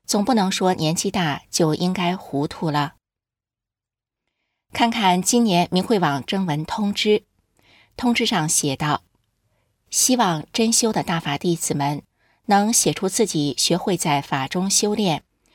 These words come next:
学会以法为师，提高自己的经历与收获，写出各自因修炼人的慈悲善念而帮助众生明真相、保未来的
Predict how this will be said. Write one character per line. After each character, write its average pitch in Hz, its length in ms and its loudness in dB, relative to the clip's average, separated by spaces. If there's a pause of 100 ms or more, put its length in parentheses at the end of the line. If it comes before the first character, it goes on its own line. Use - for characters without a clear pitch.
(160)
学 - 240 0
会 208 240 2
以 165 220 0
法 135 300 -4
为 147 220 -4
师， 208 400 2 (240)
提 220 220 2
高 226 260 0
自 - 200 -4
己 139 180 -4
的 151 160 -4
经 208 400 0
历 202 320 0
与 139 220 -2
收 185 260 0
获， - 380 -2 (580)
写 185 240 2
出 233 260 2
各 214 280 2
自 160 420 2
因 202 260 2
修 226 220 4
炼 185 180 0
人 151 140 -4
的 160 160 0
慈 - 380 -2
悲 208 260 0
善 165 400 0
念 165 320 0 (320)
而 196 240 4
帮 233 240 0
助 170 140 0
众 156 260 -2
生 190 340 0 (140)
明 151 240 -4
真 220 260 0
相、 160 440 0 (120)
保 143 200 0
未 185 260 0
来 143 260 -2
的 170 200 0